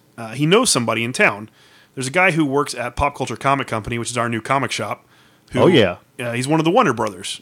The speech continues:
Speaker 1: uh, the guys who do artwork for a lot of the Smodco shows. They've done stuff for Tell 'em Steve Dave. They've done stuff for Tell 'em Steve, They've done stuff for,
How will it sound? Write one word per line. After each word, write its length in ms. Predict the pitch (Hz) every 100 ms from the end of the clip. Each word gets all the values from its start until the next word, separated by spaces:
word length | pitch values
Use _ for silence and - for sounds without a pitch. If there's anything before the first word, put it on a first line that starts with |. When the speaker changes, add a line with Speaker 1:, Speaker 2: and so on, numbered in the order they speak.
| -
Speaker 1:
uh, 160 | 110 110
the 80 |
guys 200 | 117 131
who 80 | 131
do 120 | 123
artwork 440 | 117 135 123 127 113
for 100 | 117
a 60 |
lot 180 | 117 123
of 140 | 117 117
the 80 |
Smodco 480 | 113 160 160 - 110
shows. 380 | - 101 92 - - - _ -
They've 100 | 123
done 140 | 120
stuff 200 | - 120
for 100 | 117
Tell 180 | - 120
'em 60 |
Steve 180 | 113 120
Dave. 280 | 120 117 110
They've 80 | 117
done 140 | 113
stuff 200 | 107 110
for 100 | -
Tell 220 | - 135 120
'em 80 | 117
Steve, 320 | 117 113 -
They've 100 | 104
done 140 | 110
stuff 240 | - 117 -
for, 300 | 113 110